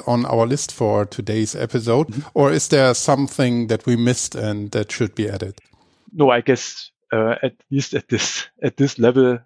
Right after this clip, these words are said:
Speaker 2: which is, uh, suitable for podcast, this is okay. Yeah, for the
Speaker 1: Mm-hmm.
Speaker 2: central un-, uh, basic understanding of data binding. And of course, for the more complex examples, you have to look at the courses available and other material available, demo kit and so on.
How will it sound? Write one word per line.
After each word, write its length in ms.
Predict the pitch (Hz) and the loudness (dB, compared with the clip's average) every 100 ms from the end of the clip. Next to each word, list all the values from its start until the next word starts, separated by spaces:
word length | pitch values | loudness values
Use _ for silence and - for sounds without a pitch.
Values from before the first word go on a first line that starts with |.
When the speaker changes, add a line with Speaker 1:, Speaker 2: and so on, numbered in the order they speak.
| - | -10
Speaker 2:
which 180 | 127 - | -8 -6
is, 240 | 135 - | -8 -8
uh, 240 | 120 120 127 | -6 -6 -6
suitable 440 | - 131 123 120 | -2 0 0 -4
for 280 | - - 107 | -2 2 2
podcast, 540 | - 117 - 104 110 | 2 0 2 2 2
this 180 | - 110 | -2 -4
is 140 | 104 - | -6 -6
okay. 400 | - 113 131 - | 0 0 0 -2
Yeah, 200 | 117 117 - | 0 0 0
for 140 | 113 | -2
the 160 | 107 120 | -2 -6
Speaker 1:
Mm-hmm. 340 | - 123 147 | -2 -2 0
Speaker 2:
central 360 | - 123 120 113 | 0 0 2 0
un-, 180 | 110 120 | 0 -2
uh, 380 | 113 113 117 113 | -2 -4 -10 -2
basic 280 | 127 123 135 | 0 0 0
understanding 540 | 113 113 - 117 123 110 | -2 -4 -4 -4 -4 -8
of 160 | - | -4
data 200 | 117 123 | 0 2
binding. 440 | 117 113 117 117 - _ _ _ - _ - | 2 0 0 -4 -8 _ _ _ -20 _ -4
And 140 | 127 | -2
of 140 | 123 | -2
course, 380 | - 117 117 - | 2 2 2 -4
for 200 | - 120 | -2 0
the 80 | 113 | 2
more 180 | 110 113 | 4 2
complex 440 | - 123 120 - | 2 0 0 -2
examples, 580 | 120 - 113 117 117 - | -4 -2 -4 -4 -6 -4
you 80 | 104 | -4
have 160 | 107 - | -4 -4
to 80 | |
look 160 | 107 107 | -10 -6
at 160 | 113 - | -6 0
the 320 | 107 104 110 113 _ - | 2 2 -2 _ _ 0
courses 380 | 120 123 120 123 | 2 2 0 0
available 480 | 110 110 113 113 110 | 2 2 2 0 -2
and 100 | 107 | -2
other 160 | 113 | -2
material 540 | 110 107 117 107 107 107 | -2 -4 -2 0 0 -2
available, 420 | 101 104 104 101 - | -2 -2 -4 -4 0
demo 240 | 113 110 | 0 -2
kit 200 | - - | -8 -12
and 180 | 110 104 | -12 -10
so 160 | 107 | -12
on. 160 | 98 | -12